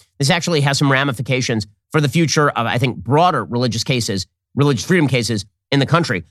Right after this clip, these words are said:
The left, however, thinks that states should be able to discriminate actively against religion. And really, they believe that the state should actively discriminate against religion. So Justice Breyer and Kagan and Sotomayor, they actually put forward a, a dissent in which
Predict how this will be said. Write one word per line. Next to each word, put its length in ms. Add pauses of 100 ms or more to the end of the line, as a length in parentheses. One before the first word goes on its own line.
The 80
left, 500
however, 260
thinks 320 (160)
that 120
states 440
should 300
be 100
able 140
to 80
discriminate 500
actively 500
against 300
religion. 380 (540)
And 180 (220)
really, 260
they 100
believe 220
that 140
the 60
state 200
should 240
actively 380
discriminate 400
against 320 (100)
religion. 400 (960)
So 80
Justice 320
Breyer 360
and 120
Kagan 280
and 100
Sotomayor, 680 (460)
they 100
actually 240
put 260
forward 360
a, 240
a 40
dissent 400 (340)
in 120
which 180